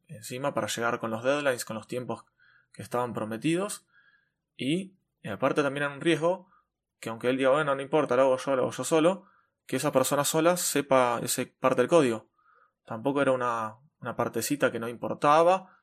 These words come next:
sino eran partes importantes. Entonces, si esa persona se enferma, eh, tiene un accidente, está de vacaciones, pase lo que pase, es, deja la empresa,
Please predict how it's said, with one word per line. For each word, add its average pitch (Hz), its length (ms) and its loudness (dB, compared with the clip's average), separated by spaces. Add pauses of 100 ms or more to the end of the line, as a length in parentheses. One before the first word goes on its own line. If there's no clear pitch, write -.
sino - 220 -10
eran 117 340 -4
partes 123 340 2
importantes. 120 520 2
Entonces, 123 280 0
si 127 100 -2
esa 131 160 0
persona 120 380 0 (500)
se - 180 0
enferma, 117 680 4 (480)
eh, 117 300 -4
tiene 135 180 -4
un 127 60 0
accidente, 120 1080 0 (120)
está 117 360 -2
de 127 40 4
vacaciones, 127 920 2 (720)
pase 131 260 2
lo 127 80 4
que 127 100 0
pase, 120 540 2
es, - 260 -8
deja 117 580 -4
la 123 60 2
empresa, 170 580 2